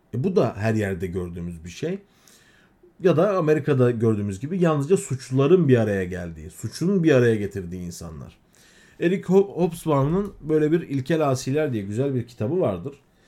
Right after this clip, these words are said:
Bu kitapta detaylı olarak mafya ilişkin bilgileri bulabilirsiniz. Yani bir tavsiye de yapmış olalım. Ben zaten kaynak da ekleyeceğim bu videonun ekine. Hani bu videoyu yaparken yap-, e, faydalandığım kaynakları anlatmak adına.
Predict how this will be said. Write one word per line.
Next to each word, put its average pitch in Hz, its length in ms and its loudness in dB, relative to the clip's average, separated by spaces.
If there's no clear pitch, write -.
Bu 190 100 2
kitapta 185 640 -2
detaylı 156 380 2
olarak 151 420 -2
mafya 151 360 0
ilişkin 131 440 -2
bilgileri 127 580 0
bulabilirsiniz. 139 640 -2
Yani 104 220 -6
bir 120 140 -6
tavsiye 117 400 -2
de 107 60 -2
yapmış - 300 -10
olalım. 160 300 -4
Ben 139 100 0
zaten 135 340 -2
kaynak 123 360 -2
da 107 60 -2
ekleyeceğim 104 500 -2
bu 87 120 -8
videonun 90 440 -8
ekine. 87 420 -10
Hani 95 260 -6
bu 104 200 -4
videoyu 98 400 -4
yaparken 98 440 -4
yap-, 98 280 -2
e, - 40 -14
faydalandığım 101 500 -2
kaynakları 92 480 -6
anlatmak 92 440 -6
adına. 202 320 -6